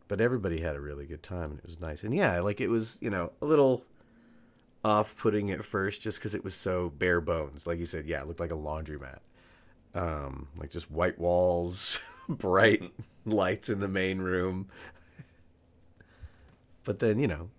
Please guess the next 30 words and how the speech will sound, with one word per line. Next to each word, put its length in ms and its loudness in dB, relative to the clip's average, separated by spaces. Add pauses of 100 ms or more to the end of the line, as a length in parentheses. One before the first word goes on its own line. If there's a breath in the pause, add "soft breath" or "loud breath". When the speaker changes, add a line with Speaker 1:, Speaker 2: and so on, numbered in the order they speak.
Speaker 1:
we 120 4
went 200 4
in 100 2
our 160 2
rooms 480 0
and 340 -4
closed 320 0
the 60 -12
door 340 0
and 220 -6
turned 180 0
off 160 -2
the 60 -6
lights 360 0
and 100 -8
sang 280 -6
karaoke, 640 -6
and 80 -14
it 80 -16
was, 220 -16 (200)
it 40 -14
was 140 -14
good. 240 -14 (440)
Speaker 2:
Yeah, 160 -2
and 100 -8
it 60 -8
was 120 -10
a 40 -10
great 300 -4
time. 320 -6